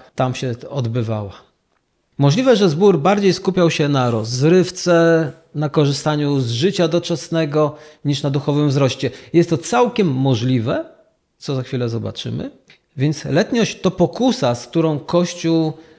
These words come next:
zmagał się wtedy i zmaga się i dzisiaj. Duchowym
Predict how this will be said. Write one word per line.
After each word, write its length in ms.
zmagał 1040
się 240
wtedy 840
i 120
zmaga 520
się 500
i 160
dzisiaj. 580
Duchowym 540